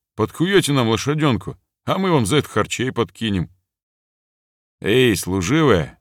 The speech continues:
а харчи-то у вас, небось, все подсчитанные, под роспись",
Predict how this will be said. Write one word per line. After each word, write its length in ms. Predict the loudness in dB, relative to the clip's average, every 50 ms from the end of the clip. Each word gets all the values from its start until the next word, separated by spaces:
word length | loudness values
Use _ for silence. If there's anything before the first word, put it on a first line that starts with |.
| _
а 100 | -10 -10
харчи-то 760 | -8 -6 -4 -6 -4 -4 -4 -4 -4 -4 0 2 2 4 4
у 40 | 4
вас, 220 | 4 4 2 2
небось, 580 | -2 -2 -2 0 2 2 2 2 2 -2 -10 -14 _
все 280 | -16 -8 -4 -4 -4
подсчитанные, 1000 | -2 0 -2 -2 0 -2 -4 -2 -2 -4 -2 -2 -2 0 2 2 2 0 -2 -6 -12 _
под 260 | -4 -2 -2 -2 0
роспись", 680 | 0 0 0 0 -2 -4 -6 -8 -8 -8 -8 -8 -10